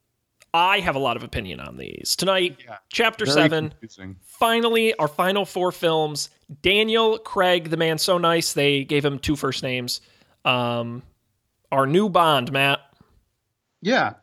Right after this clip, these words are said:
Speaker 2: So I guess we'll jump right into it. So we, we concluded our last episode talking about Die Another Day. Um, when we last left off, Die Another Day premiered in two thousand two.
Speaker 1: Yes.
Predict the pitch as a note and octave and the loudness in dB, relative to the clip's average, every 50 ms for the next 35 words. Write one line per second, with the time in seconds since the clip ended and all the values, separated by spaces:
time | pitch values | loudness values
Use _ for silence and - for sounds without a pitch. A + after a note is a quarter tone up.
0 | _ _ _ _ _ _ _ _ - - - F3+ F3+ F3 F3 E3+ D#3 D3+ _ _ | _ _ _ _ _ _ _ _ -12 -6 -2 2 2 4 2 2 0 -4 _ _
1 | _ _ _ _ _ _ _ _ _ _ _ _ _ _ - - B2+ B2+ D#3 E3 | _ _ _ _ _ _ _ _ _ _ _ _ _ _ -14 -10 -4 -2 0 0
2 | - - D#3 C3+ A#2 D#3 D#3+ D3+ D#3 C#3+ B2+ A#2+ A#2 B2+ C#3 C3+ B2 A#2 G#2 G2+ | 2 2 0 2 2 2 0 2 2 2 2 2 0 -2 -4 -4 -4 -4 -4 -6
3 | G2 G2 - _ _ - - - D#3 D#3 D3 D3 D#3 D#3+ D3 D3+ E3+ E3+ E3 D#3 | -6 -8 -10 _ _ -10 -4 0 2 2 4 4 2 2 2 2 0 0 0 -2
4 | B2 - - D#3+ C#3 - - - G#3+ A3 A3+ G#3+ F#3 F3+ D#3 C#3+ D3+ D#3+ E3+ E3+ | -2 -2 -2 -2 -2 -2 -2 0 2 2 2 2 2 2 2 2 2 2 2 2
5 | D3+ - - E3 D3+ - D3 - - E3 D#3+ D#3+ D#3+ D#3 - _ _ _ _ _ | 0 0 -2 -2 -4 -4 -6 -4 -2 -2 0 0 -2 -4 -6 _ _ _ _ _
6 | _ _ _ _ _ _ _ _ - - E3 E3 D#3 - D#3+ C#3+ D3 C#3+ C3+ B2+ | _ _ _ _ _ _ _ _ -4 -2 0 0 0 -2 -2 0 2 2 2 2
7 | B2 C#3+ C#3+ D3+ D#3 D#3 D3+ D3+ C#3 C#3 C3 A#2 G#2 C3 C#3 C#3+ D#3 F#3 A3 A3 | 2 2 2 2 2 2 0 -2 -2 -2 -4 -4 -4 -2 0 2 2 2 0 -2
8 | - _ _ _ _ _ _ _ _ _ _ _ _ - E3+ D#3+ D3+ D3 D3 C#3+ | -8 _ _ _ _ _ _ _ _ _ _ _ _ 0 2 2 2 2 0 -2
9 | D#3 E3+ F#3+ G3+ G3+ F#3 F#3+ G#3 B3+ D4 - - B3+ A#3 A3 F#3 - - - E3 | -2 0 2 2 2 4 4 2 2 2 0 0 0 0 0 0 -2 -4 -4 0
10 | E3+ D#3 B2+ G#2+ G2+ G2+ - - - - D#3 D#3+ F#3 F#3+ F#3 F#3 F3 F3 E3 E3+ | 2 2 2 2 0 -4 -10 -12 -6 -2 0 0 2 0 0 -2 -2 -2 -4 -4
11 | E3+ D#3+ - - D#3 D#3 D#3 D#3+ D3 C#3+ C3 - - E3+ D#3 F#3 F3 E3 D#3 C3 | -4 -6 -6 -8 -6 -4 -2 -2 -2 -4 -6 -6 -6 -4 2 4 4 4 4 2
12 | B2 B2 B2 - - - - - D#3+ B2+ G#2+ G2+ F#2 F#2+ - D3 - - - - | 0 -2 -4 -6 -6 -4 -2 0 2 2 0 -2 -6 -6 -4 -4 -4 -4 -4 -6
13 | - - - - - | -8 -10 -10 -14 -16